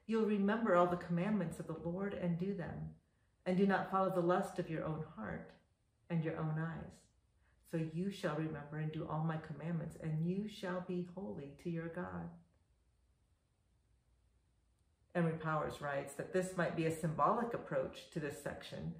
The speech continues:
and it might suggest that salvation or restoration's meaning of salvation,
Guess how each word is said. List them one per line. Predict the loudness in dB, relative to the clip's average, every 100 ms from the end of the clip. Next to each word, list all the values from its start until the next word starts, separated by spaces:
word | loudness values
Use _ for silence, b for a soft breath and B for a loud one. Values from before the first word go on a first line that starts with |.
| B B
and | 0
it | 4
might | 6 4 2
suggest | 0 2 2
that | 2 -2
salvation | 0 2 2 2 2 -2 -2
or | -2
restoration's | 0 -2 -4 -4 0 -2 -2 -6 -6 -8 -10 -18 _ -4
meaning | 0 2 2 0 -4 -6 -8
of | -8
salvation, | -6 -8 -8 -10 -10 -8 -8